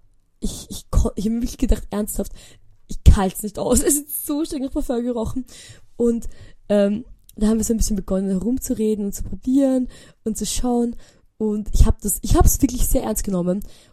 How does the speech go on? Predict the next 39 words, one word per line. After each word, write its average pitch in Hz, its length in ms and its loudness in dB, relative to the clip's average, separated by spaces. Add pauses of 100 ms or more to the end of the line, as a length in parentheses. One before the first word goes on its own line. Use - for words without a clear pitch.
Und 202 80 -6
ich 202 80 -2
hab 202 80 0
mir 208 80 -2
ganz 196 220 -4
viel 226 80 -6
Gedanken 196 300 -2
darüber 185 160 2
gemacht, 185 260 -2
was - 140 -4
für 202 60 2
ein - 20 -6
Parfum - 280 4
ich 170 140 -4
mischen 175 240 -6
will. 180 160 -2 (380)
Und 202 160 2
ich - 120 0
muss 233 220 4
sagen, 240 300 0 (160)
ich - 160 -12
finde, 190 180 -4
mein 180 120 -4
Parfum 170 240 2
ist 170 140 -6
sehr 165 120 -4
gut - 180 -8
geworden. 170 380 -6 (380)
Weil, 185 280 0 (160)
ähm, 190 220 -2
wir 180 80 4
haben 190 140 -2
dort 180 180 -2
mit 190 120 -2
nur, 233 280 0 (180)
nur 247 160 4
natürlichen 220 520 2
Duftstoffen - 500 -2
gearbeitet 214 540 -2